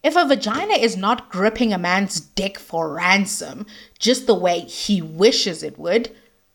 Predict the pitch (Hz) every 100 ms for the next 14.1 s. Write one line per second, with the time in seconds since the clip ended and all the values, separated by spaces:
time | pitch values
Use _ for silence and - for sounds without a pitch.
0 | _ _ _ _ _ 392 403 - 381 240
1 | 254 240 269 285 247 202 214 214 - 208
2 | - - _ _ _ _ _ _ - 233
3 | 247 277 320 330 277 - 240 285 277 202
4 | 214 214 180 180 214 - 254 226 170 165
5 | 170 165 - - - - - _ _ _
6 | _ _ _ _ _ _ _ _ _ _
7 | _ 208 262 349 359 269 180 - 190 170
8 | 170 - 196 185 180 185 190 165 165 165
9 | 160 175 185 285 269 190 170 311 - -
10 | - _ _ _ 202 208 214 220 - -
11 | - - _ _ _ _ _ _ _ _
12 | _ _ _ - 262 349 269 214 190 175
13 | 165 170 - 160 160 165 165 165 156 165
14 | -